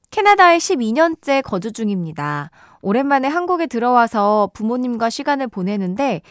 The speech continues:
이렇게 순간순간이 소중할 줄은 몰랐네요. 역시 가족이 최고예요. 야, 캐나다면 멀어도 진짜 너무 먼 곳에 계시네요.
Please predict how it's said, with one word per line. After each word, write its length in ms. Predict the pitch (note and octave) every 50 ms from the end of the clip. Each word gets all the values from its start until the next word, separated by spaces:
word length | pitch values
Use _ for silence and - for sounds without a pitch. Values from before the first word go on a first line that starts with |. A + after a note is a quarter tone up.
| - - _ _ -
이렇게 320 | - A#3+ C4 D4 - D4+
순간순간이 960 | D4 - F#4 F#4 F#4 F#4 F#4+ F#4 F4+ F4+ E4+ C#4 C#4 B3+ C4 B3+ A#3 G#3+ G#3+ G#3
소중할 420 | G3+ - D4+ C#4 D#4+ D#4 D#4 D4
줄은 300 | C#4 - B3 A3+ A#3 G#3
몰랐네요. 800 | D#3+ D3 D3+ D#3+ F3+ G#3+ A3 G3+ F3+ D#3+ D#3 D#3+ E3 E3+ E3 D#3 - _ - _ _ _ - -
역시 600 | D#3+ - - - - - D#3+ D#3 C#3+ C3+ C3 D#3 _ -
가족이 380 | - - F#3+ - F#3 - E3 -
최고예요. 960 | - - E4 F4+ - F#4 F4+ F4 E4 D4+ C#4 C4 C4 C4+ C#4 D4 D#4+ E4+ F4+ _ _ _ _ _ _ _ _ _ _ _ - F#3+
야, 260 | F#3 F3+ E3+ D3+ D#3+ -
캐나다면 540 | - - E4 F4 F4+ F#4 D#4 C#4+ C#4 B3+
멀어도 440 | F#3+ F3 D3+ E3+ G3 A#3 A#3 A#3 A3+ G#3
진짜 340 | - - - - - F#3+
너무 320 | E3+ D3+ C#3+ D3 D#3+ G3+ C4+
먼 200 | D4+ C#4 A#3+ G3
곳에 280 | F3 E3+ F3 E3 E3
계시네요. 840 | D#3 D3+ D3 - - D#3 D3 D3 C#3+ C#3+ D#3 E3+ F3 F3 E3 D#3 D3